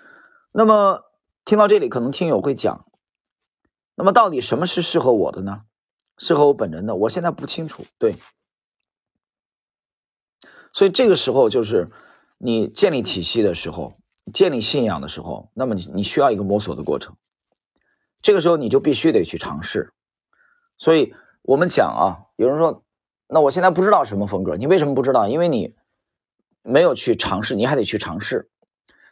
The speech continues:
这个尝试的时候，给大家一个忠告，不要用很重的仓位去尝试。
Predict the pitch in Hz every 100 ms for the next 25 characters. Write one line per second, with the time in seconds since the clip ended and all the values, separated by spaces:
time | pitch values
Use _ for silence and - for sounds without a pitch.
0 | _ - 214 - 127 165 208 170 156 120
1 | 120 127 131 147 151 170 170 117 90 143
2 | 160 151 123 76 - 90 101 - 90 80
3 | - - 55 55 - -